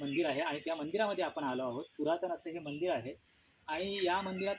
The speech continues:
पाहण्यासारखी गोष्ट म्हणजे इथे असलेलं जे लाकडाचं काम आहे ते खरंच पाहण्यासारखं आहे. इथे कुठेच खिळ्याचा वापर केलेला नाही, जी जोडणी केलेली आहे आणि जे पुरातन मंदिर आहे तसंच या गावातल्या लोकांनी आज तागायत जपून ठेवलं आहे, त्याचं जतन केलं आहे,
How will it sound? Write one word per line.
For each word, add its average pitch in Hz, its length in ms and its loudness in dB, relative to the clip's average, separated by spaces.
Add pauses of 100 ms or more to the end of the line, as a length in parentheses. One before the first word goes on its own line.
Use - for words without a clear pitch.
पाहण्यासारखी 180 560 -2
गोष्ट 156 360 -2
म्हणजे 151 320 -2 (140)
इथे 180 220 -2
असलेलं 175 300 -4
जे 160 140 2
लाकडाचं 147 400 -2
काम 139 340 0
आहे 113 200 -4 (520)
ते 202 180 4 (100)
खरंच 214 280 0
पाहण्यासारखं 151 500 0
आहे. 151 100 4
इथे 170 140 2
कुठेच 175 400 0 (360)
खिळ्याचा 147 300 2
वापर 147 240 2
केलेला 143 300 2
नाही, 127 200 0
जी 139 240 0
जोडणी 139 380 0
केलेली 135 260 2
आहे 123 300 -2 (360)
आणि 139 220 0
जे 170 100 4
पुरातन 165 400 2
मंदिर 151 300 0
आहे 131 120 2
तसंच - 380 -4
या 165 100 2
गावातल्या 135 400 2
लोकांनी 143 360 2 (140)
आज 143 180 0 (140)
तागायत 147 340 2 (140)
जपून 151 280 -2
ठेवलं 147 220 0
आहे, 131 220 0 (340)
त्याचं 147 220 0
जतन 131 300 -2
केलं 139 220 0
आहे, 123 220 -2